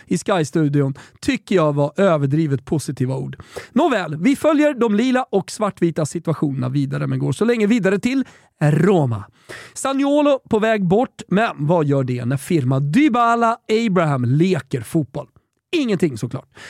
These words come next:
Planenliga två noll i Spezia och med Juve ute ur C L-bilden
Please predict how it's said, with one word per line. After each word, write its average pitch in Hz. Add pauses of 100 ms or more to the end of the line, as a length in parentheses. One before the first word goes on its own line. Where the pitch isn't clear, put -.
(100)
Planenliga 262
två 233
noll 220
i 196
Spezia 202
och 175
med 175
Juve 240
ute 220
ur 156
C 226
L-bilden 226